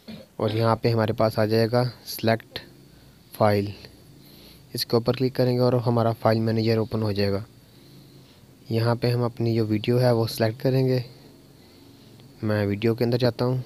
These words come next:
और अपनी वीडियो select करता हूँ और ये देखिए हमारी वीडियो upload होना start हो गई है। ये देखें ये जो description है ये मैंने by default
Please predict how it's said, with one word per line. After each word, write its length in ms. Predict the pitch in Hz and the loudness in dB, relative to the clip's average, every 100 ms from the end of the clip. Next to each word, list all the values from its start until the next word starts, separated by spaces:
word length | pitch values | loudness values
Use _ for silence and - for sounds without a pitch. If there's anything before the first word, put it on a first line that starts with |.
| - - | -10 -10
और 120 | - 107 | -6 -4
अपनी 220 | 110 113 | -2 -2
वीडियो 220 | 107 113 | -2 -2
select 280 | - 113 - | 0 -2 -2
करता 260 | 127 123 | -6 -2
हूँ 160 | 131 131 - - - - - - - - - - - - _ _ _ _ - - | -2 -2 -8 -18 -20 -20 -20 -20 -20 -20 -20 -20 -20 -20 _ _ _ _ -16 -4
और 200 | 107 107 | -2 0
ये 120 | 110 | -2
देखिए 280 | 110 107 120 | -2 -4 -2
हमारी 240 | 113 107 | -2 -2
वीडियो 220 | 104 113 | -2 -4
upload 200 | 110 110 | -4 -4
होना 180 | 117 117 | -2 -2
start 280 | 113 110 110 | 0 -2 0
हो 100 | 127 | -2
गई 140 | 131 | -2
है। 160 | 127 120 - - - - _ - - - - - - - _ _ _ _ - - - - - - - - - - - - - - | -2 -2 -10 -20 -20 -20 _ -20 -20 -20 -20 -20 -20 -20 _ _ _ _ -20 -20 -20 -20 -20 -20 -20 -20 -20 -20 -20 -20 -20 -10
ये 140 | 110 107 | -6 -4
देखें 400 | 113 113 123 120 - _ _ - - _ _ _ _ - - - _ _ _ _ - | -4 -4 -4 -4 -8 _ _ -20 -20 _ _ _ _ -20 -20 -20 _ _ _ _ -6
ये 520 | 113 113 117 113 110 - - | 0 2 2 2 0 -6 -8
जो 220 | 110 110 110 | -4 -2 -2
description 560 | 110 - - 117 123 | -4 -4 -4 -2 0
है 120 | 123 123 | 0 2
ये 60 | |
मैंने 240 | 117 117 113 | 0 0 0
by 220 | 110 107 | 2 0
default 460 | 107 - 117 117 123 | 0 0 2 2 -2